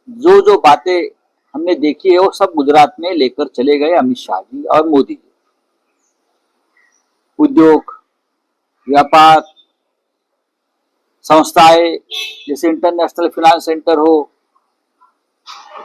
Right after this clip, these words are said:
या और कुछ हो, हमारी जमीन, लैंड, सब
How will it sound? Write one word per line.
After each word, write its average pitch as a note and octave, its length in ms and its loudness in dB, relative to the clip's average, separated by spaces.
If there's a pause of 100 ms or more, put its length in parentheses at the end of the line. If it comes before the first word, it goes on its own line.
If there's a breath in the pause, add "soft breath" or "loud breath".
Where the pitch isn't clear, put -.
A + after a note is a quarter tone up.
(500)
या D3 160 6
और E3 100 4
कुछ D#3+ 300 -4
हो, D#3+ 280 -6
हमारी D3 380 -2
जमीन, D#3 540 -10 (100)
लैंड, D#3+ 440 2 (920)
सब F3+ 140 0